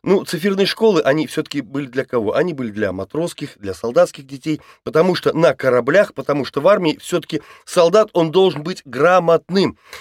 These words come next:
И шведы под Нарвой это показали. Дальше создаются специальные учебные зави-, заведения, допустим, навига-, навигационная или навигаторская школа в Москве, потом морская академия в Санкт-Петербурге, инженерное училище,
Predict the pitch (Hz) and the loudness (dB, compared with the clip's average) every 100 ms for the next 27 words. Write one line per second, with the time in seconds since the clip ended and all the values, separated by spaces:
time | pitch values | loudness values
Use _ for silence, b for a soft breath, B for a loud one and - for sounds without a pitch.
0 | B 190 175 165 - - 160 233 170 - | B -4 -2 -2 -4 -2 2 4 4 -2
1 | _ 147 156 160 117 127 117 120 143 135 | _ 0 4 4 4 -2 -6 -6 -4 0
2 | 190 220 135 - _ B B B B B | 4 4 2 -2 _ B B B B B
3 | 135 190 - 131 - - 131 190 226 220 | 0 0 0 -4 -8 -10 0 0 0 -6
4 | - 208 226 208 170 156 156 - 170 151 | -12 0 4 6 6 2 0 -4 0 0
5 | 135 120 127 117 131 131 95 101 113 123 | 0 -4 -6 -10 -8 -8 -8 -12 -8 -6
6 | 160 139 143 107 90 b b - 113 175 | -6 -4 -2 -2 -6 b b -2 -2 -2
7 | 160 147 - - 139 160 143 - 151 151 | -4 -4 -4 -2 -2 -2 -6 -8 -4 -4
8 | 143 147 180 202 190 175 - 151 175 185 | -4 -4 2 4 4 0 0 0 0 0
9 | 165 160 - 104 - 120 - - 110 92 | 2 2 2 -8 -6 -6 -6 -4 -2 -4
10 | b b b - 147 156 - 120 - 110 | b b b -2 0 0 0 -4 0 0
11 | 175 180 160 - 196 147 170 180 175 147 | 2 2 2 2 2 2 0 0 2 2
12 | 110 - 151 143 156 190 180 165 117 92 | 0 2 2 2 -2 -2 -2 -2 -4 -6
13 | - B B B 190 165 226 220 190 151 | -16 B B B 0 2 2 4 4 4
14 | 139 143 139 - 135 101 95 - | 2 0 -6 -6 -4 -6 -6 -10